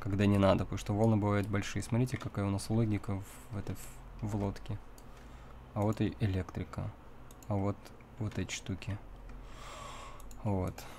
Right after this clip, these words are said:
потихонечку. Тут еще есть видео. Есть вот такие порты.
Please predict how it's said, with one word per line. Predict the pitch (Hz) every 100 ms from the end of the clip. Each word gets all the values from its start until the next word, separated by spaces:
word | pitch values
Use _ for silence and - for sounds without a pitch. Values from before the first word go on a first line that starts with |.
| - - -
потихонечку. | 101 - 95 - 101 92 - - 92 - - - - - - - -
Тут | 107 -
еще | -
есть | 95 -
видео. | 107 147 151 139 127 120 - - - - - - - - - - - - - - -
Есть | 110 104
вот | -
такие | - - 131 127
порты. | 117 117 - 120